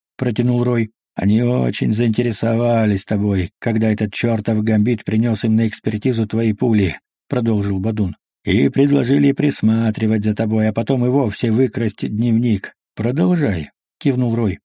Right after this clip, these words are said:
«Так вот, эти ребята покопались в нем. Не знаю, понравился он им или нет, но они попросили найти тебя и предложили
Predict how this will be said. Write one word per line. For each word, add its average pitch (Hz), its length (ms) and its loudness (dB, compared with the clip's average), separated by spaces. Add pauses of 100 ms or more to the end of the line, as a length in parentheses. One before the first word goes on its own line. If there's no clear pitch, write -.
«Так 76 220 -4
вот, 101 420 2
эти 135 180 0
ребята 117 520 0
покопались 117 800 -2
в 95 80 -4
нем. 85 380 -4 (500)
Не 196 120 2
знаю, 123 500 2
понравился 113 760 0
он 113 180 2
им 120 160 2
или 110 160 2
нет, 110 440 0 (340)
но 98 180 2
они 127 220 0
попросили 113 720 -2
найти 117 400 0
тебя 117 320 0
и 113 80 0
предложили 113 760 0